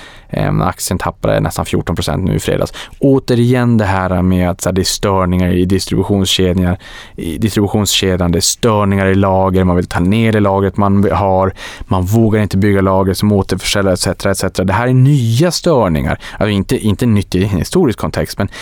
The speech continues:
men just nu så är det lite grann ett nytt fenomen,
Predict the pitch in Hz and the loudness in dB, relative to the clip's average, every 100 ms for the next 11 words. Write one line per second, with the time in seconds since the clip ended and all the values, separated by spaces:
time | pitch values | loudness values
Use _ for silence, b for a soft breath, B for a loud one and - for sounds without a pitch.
0 | B B 110 110 131 120 - 160 175 135 | B B 0 2 0 0 -2 0 2 0
1 | - 110 104 104 107 - 101 98 95 101 | 0 0 2 2 2 0 0 0 0 -2
2 | - - 98 95 95 92 92 | -4 -2 0 2 2 2 -2